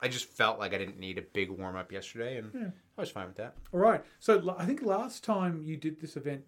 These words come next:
Speaker 2: you got to start, like, right at the very front
Speaker 1: Yeah,
Speaker 2: of the
Speaker 1: and
Speaker 2: race.
Speaker 1: I did that this time 'cause
Speaker 2: Okay.
Speaker 1: they always say, you know, if you think that you're gonna be in top ten,
Speaker 2: Yep.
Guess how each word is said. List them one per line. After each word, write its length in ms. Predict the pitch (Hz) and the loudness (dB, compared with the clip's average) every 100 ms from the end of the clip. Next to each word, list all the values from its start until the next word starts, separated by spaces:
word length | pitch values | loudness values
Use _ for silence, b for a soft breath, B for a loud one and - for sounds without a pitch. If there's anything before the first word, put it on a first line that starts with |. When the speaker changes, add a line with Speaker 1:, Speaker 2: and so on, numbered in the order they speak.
| - | -8
Speaker 2:
you 120 | 160 | -2
got 160 | 196 - | 0 -2
to 100 | 151 | -4
start, 420 | - 160 143 - | -6 -4 -4 -8
like, 140 | 135 131 | -10 -8
right 300 | 120 139 147 | -4 -2 -2
at 100 | 147 | -4
the 60 | |
very 200 | 139 139 131 | -4 -2 -4
front 440 | - 131 226 - b b - | -8 -8 -10 -12 b b 4
Speaker 1:
Yeah, 200 | 156 247 | 8 8
Speaker 2:
of 60 | |
the 60 | 160 | 6
Speaker 1:
and 100 | 170 | 4
Speaker 2:
race. 340 | 220 - - - | 2 -2 -8 -8
Speaker 1:
I 60 | 170 | -2
did 180 | 175 208 | -2 2
that 360 | 208 - - - | 4 2 -2 -8
this 160 | 165 | -6
time 360 | - 156 175 214 | -2 0 0 -2
'cause 320 | - 156 139 | -2 -2 0
Speaker 2:
Okay. 260 | 196 190 247 | 2 2 4
Speaker 1:
they 120 | 143 | 6
always 200 | 147 151 | 6 6
say, 140 | 156 143 | 2 2
you 120 | 131 | 2
know, 100 | 127 | 0
if 160 | 123 127 | -2 -4
you 160 | 120 | -6
think 300 | 110 160 170 | -2 0 0
that 100 | 170 | -2
you're 100 | 147 | -2
gonna 140 | 135 135 | -2 -2
be 140 | 131 | -2
in 100 | 123 | -2
top 300 | - 123 - | 0 -2 -2
ten, 360 | 127 120 113 156 | -2 -2 0 0
Speaker 2:
Yep. 220 | 160 | -2